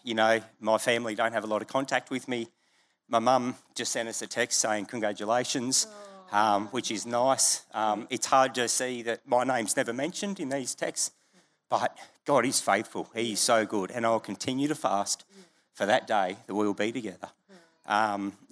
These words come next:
but what I love about fasting is that, yeah, it, it puts you into, it's, it's that alignment with God. It's seeing his heart's desires, and then it's, it kind of,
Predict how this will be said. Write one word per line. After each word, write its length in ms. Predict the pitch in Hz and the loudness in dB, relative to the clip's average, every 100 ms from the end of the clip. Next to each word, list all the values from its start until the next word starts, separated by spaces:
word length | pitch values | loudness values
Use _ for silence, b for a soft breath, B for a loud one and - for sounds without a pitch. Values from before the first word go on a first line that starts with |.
| 92 | -4
but 140 | 127 | 0
what 140 | 143 | 2
I 60 | 220 | 2
love 300 | 131 123 143 | 2 2 2
about 260 | 147 110 107 | 2 0 2
fasting 500 | 113 110 104 110 95 | 0 0 0 -2 -4
is 140 | 98 | -4
that, 180 | 113 - | -4 -6
yeah, 260 | 147 123 104 | -4 -2 -2
it, 100 | 127 123 | -4 -4
it 220 | 143 135 - | -4 -6 -6
puts 260 | 202 190 | -6 -2
you 140 | 226 180 | 0 2
into, 480 | 139 117 139 113 110 b b b | 0 0 0 0 -4 b b b
it's, 200 | 143 - | -2 0
it's 180 | 143 - | 0 2
that 140 | 131 | 2
alignment 420 | 120 120 127 175 170 | 0 0 0 0 -2
with 160 | 165 | -4
God. 300 | - 95 131 - - b b b b | -4 -2 -4 -6 -20 b b b b
It's 340 | 135 - - - - | -2 4 2 2 2
seeing 380 | - 143 165 | 4 6 4
his 240 | 127 139 139 | 0 2 2
heart's 340 | - 127 - | 2 0 0
desires, 600 | - 123 107 95 98 127 | -4 -2 0 0 0 -2
and 160 | 127 117 | -2 -2
then 120 | 120 | -4
it's, 300 | 123 - - - | -2 2 2 0
it 180 | 127 - | -8 0
kind 240 | 147 185 | 2 2
of, 180 | 190 | 0